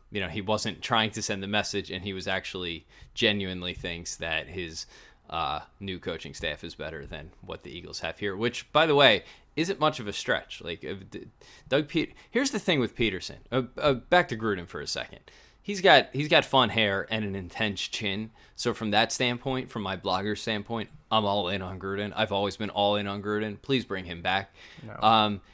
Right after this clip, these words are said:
Speaker 1: each of the last three Eagles coaches has had a major, significant flaw, like, like a boss level in a video game flaw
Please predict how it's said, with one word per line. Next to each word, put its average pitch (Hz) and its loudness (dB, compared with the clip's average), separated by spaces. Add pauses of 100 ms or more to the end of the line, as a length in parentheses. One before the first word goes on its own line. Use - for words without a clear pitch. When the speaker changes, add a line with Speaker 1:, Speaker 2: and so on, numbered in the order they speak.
(220)
Speaker 1:
each 180 4
of 151 0
the 135 6
last 120 4
three 113 2
Eagles 104 0
coaches 98 -2
has 107 0
had 107 2
a 104 -2
major, 107 0 (300)
significant 107 0
flaw, 104 4
like, 104 0 (160)
like 117 -2
a 117 2 (240)
boss 123 8
level 117 4
in 110 -4
a 98 -2
video 107 2
game 107 0
flaw 107 6